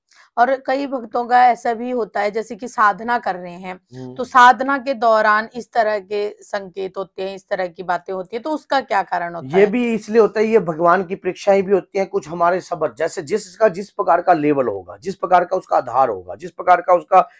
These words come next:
Speaker 2: व्यक्तित्व होगा, उसी प्रकार की उसकी जो
Speaker 1: परीक्षा।
Speaker 2: है परीक्षा चलेगी। जब आप किसी नाम, एक नाम जाप करते हो, मंत्र जाप करते हो, कोई भी शक्ति की आराधना करते हो, तो आपकी परीक्षा तो होना स्वाभाविक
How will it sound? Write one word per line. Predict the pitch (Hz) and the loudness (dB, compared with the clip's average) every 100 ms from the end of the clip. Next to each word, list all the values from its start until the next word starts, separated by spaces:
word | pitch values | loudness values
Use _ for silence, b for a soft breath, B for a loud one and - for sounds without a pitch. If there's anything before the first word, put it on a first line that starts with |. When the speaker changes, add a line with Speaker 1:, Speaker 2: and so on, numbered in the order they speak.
| _ | _
Speaker 2:
व्यक्तित्व | 165 - 220 170 | -6 -6 -4 -2
होगा, | 120 104 98 139 | -2 -4 -12 -8
उसी | 220 - | -6 -4
प्रकार | 262 214 160 139 | -2 -2 0 -2
की | 131 180 | -2 -8
उसकी | - - 202 | -8 -10 -10
जो | - _ _ 139 | -10 _ _ -2
Speaker 1:
परीक्षा। | 131 127 | 0 6
Speaker 2:
है | 190 | 6
परीक्षा | 214 - 170 - 123 | 4 -2 -6 -2 -4
चलेगी। | - 76 69 _ 85 _ _ _ | -4 -20 -20 _ -20 _ _ _
जब | 139 202 - _ _ _ _ - | 2 2 0 _ _ _ _ 2
आप | 160 - | 2 2
किसी | 170 - 165 | -12 -8 -4
नाम, | 131 139 165 170 - _ | 0 2 2 -2 -14 _
एक | 147 - _ - | -14 -14 _ -14
नाम | 127 123 123 123 143 170 | -10 -8 -4 2 2 4
जाप | 147 147 - | 2 0 0
करते | 135 131 143 | -10 -8 -10
हो, | 117 131 - _ _ 104 | -10 -12 -14 _ _ -6
मंत्र | 127 165 175 | -4 -4 -6
जाप | 151 139 127 | 0 2 2
करते | - 123 - | -4 -10 -10
हो, | 120 123 _ _ _ | -12 -14 _ _ _
कोई | - 151 | 0 0
भी | 139 | 0
शक्ति | 147 - - - 160 | -6 -10 -14 -12 -6
की | |
आराधना | 135 120 123 160 | -2 0 -2 -4
करते | 151 117 - | -6 -10 -14
हो, | 120 117 113 _ _ _ | -14 -12 -16 _ _ _
तो | - - | -8 2
आपकी | 143 156 - | 4 4 0
परीक्षा | 160 143 139 - | -16 -14 -10 -6
तो | 151 143 | -6 -6
होना | 123 127 | -10 -12
स्वाभाविक | 135 - 87 80 | -12 -14 -14 -18